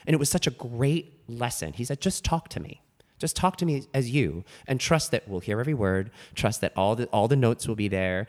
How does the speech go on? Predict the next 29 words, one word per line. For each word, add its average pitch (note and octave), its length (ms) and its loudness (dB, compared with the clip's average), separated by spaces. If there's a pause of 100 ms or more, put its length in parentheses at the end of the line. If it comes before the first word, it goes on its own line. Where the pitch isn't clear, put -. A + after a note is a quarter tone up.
(160)
that - 160 -6
every A2+ 220 -2
step - 260 -2
will G#2+ 100 -2
be G2 140 0
there, F#2 160 0
that F2 120 -4
you're F2+ 120 -6
gonna G#2 160 -4
remember A2+ 440 -2
all F2 140 -4
of E2+ 100 -6
that. E2+ 180 -4
But F#2 80 -4
if - 100 -8
you're G2+ 100 0
not G2+ 400 -2
talking D#3 340 -4
and D3 120 -2
listening A#2+ 300 -4
to F#2+ 80 -6
me F2+ 200 -4
in A#2 160 -2
the F3 100 0
moment C#3 340 2
and F#2+ 140 -8
actually G2+ 280 -6
communicating B2 520 -4
something F2+ 400 -6